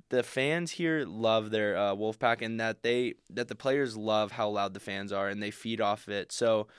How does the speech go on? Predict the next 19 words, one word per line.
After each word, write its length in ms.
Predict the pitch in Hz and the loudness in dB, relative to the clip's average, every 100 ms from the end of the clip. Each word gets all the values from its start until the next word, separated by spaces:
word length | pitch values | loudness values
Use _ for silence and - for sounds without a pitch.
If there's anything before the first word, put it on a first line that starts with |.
| - - - | -20 -20 -6
um, 360 | 113 113 104 98 | 0 0 0 0
that's 260 | 110 139 | 0 2
why, 180 | 151 135 | 6 6
you 260 | 117 101 123 | 6 0 -2
know, 100 | 113 | 0
every 340 | 101 120 139 | 0 0 -2
home 240 | 120 113 117 | -2 -2 0
game 220 | 110 104 | -2 -2
we 100 | 110 | -2
need 200 | 110 104 | -2 -2
as 180 | 98 110 | -4 -2
many 320 | 113 113 117 | -2 0 -2
people 360 | 117 113 - | -4 -8 -4
as 120 | 110 - | -4 -4
we 100 | 113 | -8
can 500 | - 107 104 104 - | -6 -6 -6 -8 -12
coming 300 | - 117 107 | -6 -4 -2
out. 300 | 101 98 92 | -2 -2 -4
Um, 460 | 98 98 90 85 | -6 -6 -8 -10